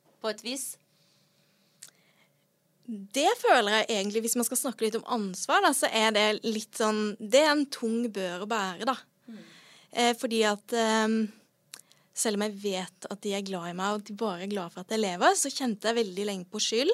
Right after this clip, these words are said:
Speaker 2: Eh, og jeg så også skamma meg litt fordi at jeg trengte så mye hjelp, og fordi at jeg hadde utsatt dem for en så stor belastning, da. Eh, og det er jo også sånn at, ehm,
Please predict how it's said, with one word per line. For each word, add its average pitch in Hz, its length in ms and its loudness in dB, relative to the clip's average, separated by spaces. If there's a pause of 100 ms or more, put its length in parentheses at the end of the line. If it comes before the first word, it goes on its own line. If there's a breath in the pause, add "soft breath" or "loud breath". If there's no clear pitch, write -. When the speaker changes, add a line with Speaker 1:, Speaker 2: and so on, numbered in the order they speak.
(840 loud breath)
Speaker 2:
Eh, 233 240 2
og 226 160 4
jeg 233 100 2
så 269 140 0
også 247 240 -2
skamma 214 420 -2
meg 175 220 -10
litt 202 180 -12
fordi 208 380 -6
at 190 320 -6
jeg 202 260 -2
trengte 202 400 -4
så 214 140 -4
mye 208 180 -2
hjelp, 247 540 -2 (500 loud breath)
og 220 220 4
fordi 214 260 -2
at 190 140 -4
jeg 226 80 2
hadde 202 240 -6
utsatt - 340 -10
dem 202 140 -6
for 226 100 0
en 220 80 -2
så 214 140 -4
stor 185 340 -4
belastning, 214 680 -4
da. - 80 -10 (840 loud breath)
Eh, 247 280 2
og 247 160 0
det 247 160 6
er 202 160 2
jo 254 80 4
også 226 180 -2
sånn 208 320 0
at, 208 300 -4
ehm, 208 460 -2